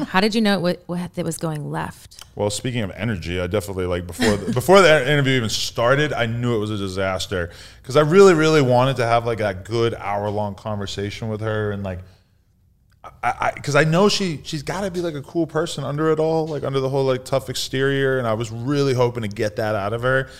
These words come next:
Speaker 2: and it just became pretty clear even before we started that that was just not gonna happen, and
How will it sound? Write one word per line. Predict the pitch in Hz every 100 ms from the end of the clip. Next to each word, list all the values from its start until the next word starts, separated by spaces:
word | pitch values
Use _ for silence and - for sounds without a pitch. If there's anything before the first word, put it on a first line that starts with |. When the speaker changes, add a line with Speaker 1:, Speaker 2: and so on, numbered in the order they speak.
| - - - _
Speaker 2:
and | 110 110 107
it | 101
just | 110
became | 107 104 113 101
pretty | 123 95
clear | - 107 98
even | - 107 101
before | 92 92
we | 95
started | 85 - 92 90 90 82
that | 87 82
that | 95 85
was | 82
just | 80 87
not | 82 80
gonna | 82
happen, | 80 78 78 82 80
and | 78 90 87 85 85